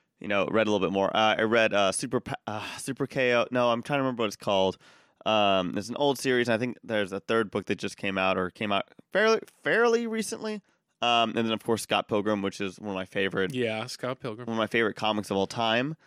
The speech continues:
Speaker 1: Um, and also my favorite movie. Um,
Speaker 2: Oh, yeah. <laughs>
Speaker 1: I mean, I, I, I, I've always loved Oni Press. I, uh,
Speaker 2: They're definitely one of those good independent companies that's maybe on the smaller side of things, but definitely pumps out some good material.
Speaker 1: Oh, yeah.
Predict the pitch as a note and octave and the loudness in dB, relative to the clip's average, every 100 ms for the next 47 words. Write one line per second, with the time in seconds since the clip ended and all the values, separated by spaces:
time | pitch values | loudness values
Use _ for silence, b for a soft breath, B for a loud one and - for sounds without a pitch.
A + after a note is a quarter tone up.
0 | b b b _ G#2+ G2+ F#2 F2+ F2+ - | b b b _ 0 2 0 -4 -12 -18
1 | _ G2+ F2+ F#2+ F2+ F#2+ F2+ F2+ F#2 G#2 | _ -6 -6 -6 -2 0 0 0 -2 -6
2 | _ _ A#2 B2+ B2+ A#2 G#2 G2 - _ | _ _ 0 4 4 4 0 -10 -16 _
3 | G#2 - _ - - D3+ - C3 - B2+ | -18 -18 _ -12 -2 0 2 2 2 0
4 | - B2+ B2 - A#2 G#2 G#2+ A2 F#2 F#2 | 2 4 4 2 0 2 4 4 2 -2
5 | F#2 F#2+ G#2+ A2+ - A#2+ B2+ - - - | -2 0 0 0 0 0 0 -6 -10 -2
6 | G2 F#2+ F#2 F#2 F#2 F#2 F2 - - A3 | 0 2 2 0 0 0 -2 -6 -6 0
7 | D4+ - A#3+ F#3+ F#3 E3+ D#3 C#3+ B2+ D#3 | 2 4 4 6 4 4 4 2 2 2
8 | C#3 D3 C#3+ D3+ C#3 - C#3 C3+ B2 A#2 | 2 -4 -2 -2 -2 -2 -4 -2 0 0
9 | G#2+ B2+ A2+ - - _ C#3+ D3 D3 C#3+ | 0 0 0 -2 -6 _ -2 0 2 2
10 | B2 - C#3+ C#3 D#3+ D#3 E3 E3+ F3+ F3+ | 0 -6 -2 2 2 2 2 2 2 0
11 | E3+ C#3+ C3 D3 D#3+ B2+ D3+ - D3 C3+ | 0 -2 0 0 -2 -2 -4 0 -2 -2
12 | C3 A2 B2+ A#2 G#2+ - C3 B2 - - | -8 0 0 0 -4 -2 0 0 -4 -10
13 | - F3+ B2 C#3+ | -2 0 4 2